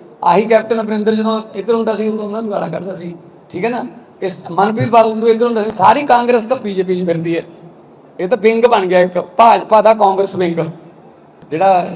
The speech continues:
ਸਾਰੇ ਤਾਂ ਉਹੀ ਨੇ ਜੀ, ਜਿਹੜੇ ਪਹਿਲਾਂ ਸੀਗੇ। ਸੋ ਇਸ ਕਰਕੇ ਅਸੀਂ ਦੇਸ਼ ਭਗਤ ਬੰਦੇ ਹਾਂ, ਅਸੀਂ ਨੈਸ਼ਨਲਿਸਟ ਹਾਂ, ਠੀਕ ਹੈ ਨਾ? ਪੰਜਾਬ ਨੇ ਨੱਬੇ percent ਕੁਰਬਾਨੀਆਂ ਦੇਸ਼ ਨੂੰ ਆਜ਼ਾਦ ਕਰਾਉਣ ਵਾਸਤੇ ਦਿੱਤੀਆਂ ਨੇ,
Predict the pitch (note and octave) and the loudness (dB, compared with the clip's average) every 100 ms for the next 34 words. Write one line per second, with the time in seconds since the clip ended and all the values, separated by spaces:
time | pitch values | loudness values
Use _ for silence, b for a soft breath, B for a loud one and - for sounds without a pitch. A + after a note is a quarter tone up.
0 | - - - F3 B3 C4+ B3+ G#3 G#3 G3+ | -14 -18 -2 4 4 6 6 4 2 0
1 | G3 - - - D3 G#3+ G#3 F#3+ A3 F#3+ | -2 -8 -16 -16 -2 0 2 0 0 -4
2 | F3 E3 - - - - G3+ G#3+ A3+ A3 | -8 -10 -14 -20 -20 -4 -2 0 -2 -4
3 | C#4 C4+ - E3 A3 A#3+ G#3 G3+ - A#3+ | -4 -4 -4 -6 -4 0 2 2 0 -4
4 | A#3+ G3+ F#3+ G#3 A#3+ A3 - - - - | -4 -8 -6 -4 -6 -8 -16 -20 -20 -20
5 | - - - D3+ A#3+ G#3+ F3+ E3 G3+ A3 | -20 -18 -12 -6 -4 0 0 0 -4 -6
6 | - A3 A3+ G3 - - - - E3+ G#3+ | -2 -2 -2 -8 -14 -20 -20 -14 -8 -4
7 | C4 C#4+ - G3+ G3 F3+ F#3+ A3 A#3 G#3+ | -4 -6 -8 -4 2 6 6 4 0 4
8 | A3 A3 G#3+ A3+ A3+ G3+ G#3 G#3+ A3 G#3+ | 4 4 -2 -2 0 0 0 -2 2 2
9 | F#3 A3 G#3 G3+ G#3 G#3 G#3 G#3 A3+ F3+ | 2 0 2 2 0 -2 0 0 -2 -6
10 | F3+ A3+ A#3+ A#3+ | -6 -6 -6 -8